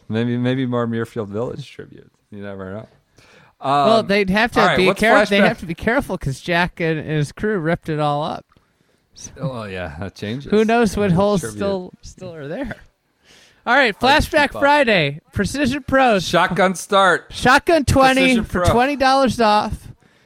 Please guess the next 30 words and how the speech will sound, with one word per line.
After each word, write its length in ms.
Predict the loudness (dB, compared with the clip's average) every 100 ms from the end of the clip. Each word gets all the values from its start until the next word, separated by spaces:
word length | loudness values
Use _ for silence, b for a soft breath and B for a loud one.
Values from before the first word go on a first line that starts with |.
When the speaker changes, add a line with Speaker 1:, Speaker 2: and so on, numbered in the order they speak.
| b
Speaker 2:
Your, 300 | -2 2 4 4
uh, 320 | 4 4 2
rangefinder, 840 | 0 -2 -2 -2 0 0 0 -2
you 100 | 0
wanna 220 | 0 0 0
get 140 | -4
in 120 | -4
the 80 | -6
game 460 | -4 -2 0 -2 -2
where 160 | -2
you, 220 | -2 -4 -10
you, 300 | -6 -4 -4 -4
you 220 | 0 2
always 340 | 4 2 2
know 160 | 2 2
the 100 | 2
right 240 | 2 0
yardage. 640 | 2 2 2 -2 -6 -12 -4
Even, 360 | -2 -2 -6 -8 b b b b
you 120 | 2
know, 240 | 2 0 -2
at 200 | -2 2
the, 280 | 2 4 2
at 160 | 0 0
the 80 |
Steam 340 | -2 -2 -2 -2
sh-, 120 | 0
or 280 | 2 4 2
at 120 | 0
the 320 | 2 4 4